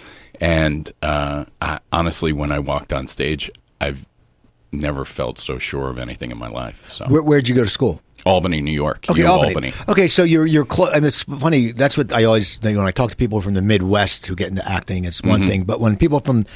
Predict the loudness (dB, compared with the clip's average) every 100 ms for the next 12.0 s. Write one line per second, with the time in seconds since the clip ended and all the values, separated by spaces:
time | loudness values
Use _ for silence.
0 | -16 -14 -4 -2 2 4 2 0 -10 0
1 | 2 4 4 4 4 4 4 0 -4 -4
2 | 0 2 2 2 2 2 -2 -4 -2 0
3 | 2 2 2 4 4 4 0 2 4 4
4 | 4 4 4 4 4 2 -2 -4 0 2
5 | 2 0 -4 -4 -2 -2 0 0 2 2
6 | 2 2 2 -2 -4 -4 -2 -4 -6 -8
7 | -8 -2 4 6 6 4 4 4 6 6
8 | 4 4 4 6 4 2 -4 -2 0 0
9 | 0 -2 -2 -2 2 2 0 -6 -4 -2
10 | -2 -2 -4 -2 -2 0 2 2 2 -2
11 | -4 -8 -12 -12 -8 -6 -2 -2 0 -4